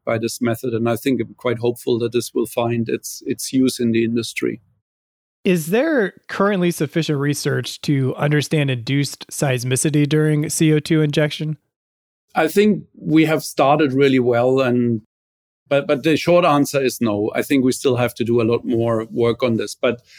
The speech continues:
Speaker 1: but work that has been done in the United States by a variety of researchers, including the one that we have in this paper, but I'm also attending right now the, the Rock Mechanics Symposium, and we had a great, uh, talk by people from Stanford, for example, and, and others.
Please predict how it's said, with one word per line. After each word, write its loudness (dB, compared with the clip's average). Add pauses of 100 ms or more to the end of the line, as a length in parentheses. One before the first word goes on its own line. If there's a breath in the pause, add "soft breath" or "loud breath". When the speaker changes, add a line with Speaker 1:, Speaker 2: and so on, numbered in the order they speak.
(260 loud breath)
Speaker 1:
but 0
work 4
that 2
has -2
been 2
done 4
in 4
the 4
United 2
States 2
by 0
a 2
variety 2
of -2
researchers, -2
including 0
the 0
one 2
that -2
we 0
have -2
in -2
this -2
paper, -2
but -6 (460 soft breath)
I'm 0
also 0
attending 0
right 2
now 0
the, -2
the -4
Rock -2
Mechanics -2
Symposium, 0 (320 soft breath)
and 0
we 0
had 0
a 0
great, -2
uh, 0
talk -2
by 0
people -4
from -4
Stanford, -4
for -4
example, -2
and, -2
and 0
others. -2